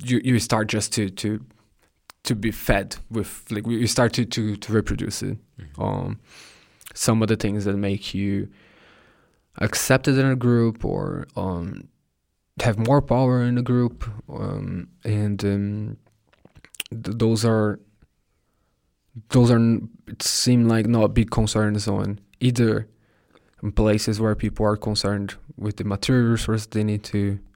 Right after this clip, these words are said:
Speaker 1: to attain every single day, or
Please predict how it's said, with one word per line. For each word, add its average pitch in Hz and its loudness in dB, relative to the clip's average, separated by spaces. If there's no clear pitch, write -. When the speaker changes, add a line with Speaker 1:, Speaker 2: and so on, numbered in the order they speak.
Speaker 1:
to 107 -2
attain 104 0
every 104 0
single 104 -4
day, 120 0
or 113 2